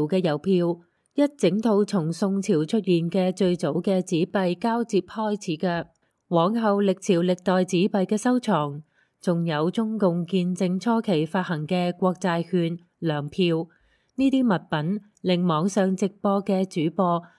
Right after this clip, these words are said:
同收睇直播嘅觀眾睇到呆晒。主播一再探討究竟有點樣嘅家境先至有呢啲咁嘅收藏呢？整個鑑賞寶物嘅過程就有一種收拾倉庫嘅感覺。網友感嘆：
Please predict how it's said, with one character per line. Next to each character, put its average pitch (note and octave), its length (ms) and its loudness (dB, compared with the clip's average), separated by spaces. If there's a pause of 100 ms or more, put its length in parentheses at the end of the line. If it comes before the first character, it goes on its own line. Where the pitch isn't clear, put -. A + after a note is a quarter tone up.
同 E3+ 240 2
收 A#3 320 2
睇 F3+ 220 0
直 F3 140 -2
播 F3+ 200 -2
嘅 F#3 100 0
觀 A#3 300 -2
眾 G3 320 0 (180)
睇 F#3 240 2
到 G3+ 160 2
呆 D#3 220 0
晒。 E3+ 400 0 (320)
主 F3 120 0 (140)
播 G3 200 4
一 A3+ 200 2
再 F#3+ 220 2
探 F#3+ 300 -2
討 F3+ 300 2
究 A#3+ 220 2
竟 F#3 220 0
有 G#3 160 2
點 F3 180 0
樣 G#3+ 160 0
嘅 G3+ 120 0
家 A#3+ 280 0
境 F3+ 240 0
先 A#3+ 220 0
至 G#3+ 140 2
有 E3 160 2
呢 A3 140 2
啲 A#3+ 120 -2
咁 F3+ 140 0
嘅 F#3+ 80 0
收 A#3 260 -2
藏 D#3 300 -2
呢？ A3 160 -2 (400)
整 G3+ 240 2
個 A3+ 220 4
鑑 G#3 380 0
賞 F#3+ 300 -2
寶 E3 140 2
物 G3+ 160 0
嘅 F#3 180 0
過 F3+ 240 0
程 D3+ 380 -6 (280)
就 F3+ 200 4
有 F3 180 2
一 A3+ 100 4
種 F#3 320 0
收 A#3 200 0
拾 G#3+ 160 -2
倉 A3 360 -4
庫 F3 200 0
嘅 D#3+ 160 -2
感 D#3 240 -6
覺。 D#3+ 300 0 (420)
網 F#3 260 2
友 F#3+ 220 2
感 F#3+ 240 0
嘆： G3+ 380 -2